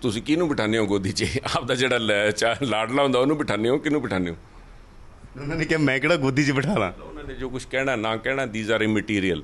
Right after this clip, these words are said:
Speaker 2: ਕੈਪਟਨ ਅਮਰਿੰਦਰ ਸਿੰਘ ਨੂੰ ਅਗਰ ਦਸ ਚੋਂ ਨੰਬਰ ਦੇਣੇ ਹੋਣ, ਤੁਸੀਂ ਕਿੰਨੇ ਦਿਓਗੇ ਜੋ ਹੁਣ ਕਾਰਗੁਜ਼ਾਰੀ ਚੱਲ ਰਹੀ ਹੈ ਉਹਨਾਂ ਦੀ?
Speaker 1: ਦੇਖੋ, ਪੰਜਾਬ ਦਾ ਰਾਜਨੀਤਿਕ ਦ੍ਰਿਸ਼ਟੀਕੋਣ ਨਾਲ ਤੁਸੀਂ ਇਹਨੂੰ ਦੇਖੋ,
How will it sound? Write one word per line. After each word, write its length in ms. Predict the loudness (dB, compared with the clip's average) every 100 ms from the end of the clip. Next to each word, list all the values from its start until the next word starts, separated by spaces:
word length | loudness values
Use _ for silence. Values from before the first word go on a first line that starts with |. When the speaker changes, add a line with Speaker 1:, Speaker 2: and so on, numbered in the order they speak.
| -10 -18 -16
Speaker 2:
ਕੈਪਟਨ 200 | -4 0
ਅਮਰਿੰਦਰ 340 | 2 4 2
ਸਿੰਘ 220 | 0 0
ਨੂੰ 180 | 2 4
ਅਗਰ 260 | 2 0 0 -6 -20 -20 -12 -2
ਦਸ 260 | -2 -2 -2
ਚੋਂ 160 | 2
ਨੰਬਰ 280 | 2 2 2
ਦੇਣੇ 220 | 4 4
ਹੋਣ, 160 | 2 0
ਤੁਸੀਂ 220 | -2 -2
ਕਿੰਨੇ 240 | 2 4 4
ਦਿਓਗੇ 420 | 2 2 -2 -6 -10 -18 -18 -18 -16 -6
ਜੋ 160 | 0 2
ਹੁਣ 180 | 2
ਕਾਰਗੁਜ਼ਾਰੀ 480 | 2 2 2 2 2
ਚੱਲ 200 | 0 -2
ਰਹੀ 140 | -2 -6
ਹੈ 40 |
ਉਹਨਾਂ 160 | -6 -10
ਦੀ? 60 | -10 -10 -12 -12 -16 -18 -18 -20 -20 -20 -10
Speaker 1:
ਦੇਖੋ, 300 | -6 -2 -2 -4 -18 -20 -20 -20 -20 -20 -20 -18 -18 -18 -20 -20 -20 -14 -8
ਪੰਜਾਬ 460 | -2 2 2 2
ਦਾ 460 | 2 4 4 2 -2 -10 -20 -20 -20 -18 -18 -12 -4 0
ਰਾਜਨੀਤਿਕ 580 | 2 2 2 0 -4
ਦ੍ਰਿਸ਼ਟੀਕੋਣ 520 | -2 -2 -2 0 2 2
ਨਾਲ 160 | 0
ਤੁਸੀਂ 260 | -2 -2 0
ਇਹਨੂੰ 160 | 0
ਦੇਖੋ, 320 | -2 -6 -8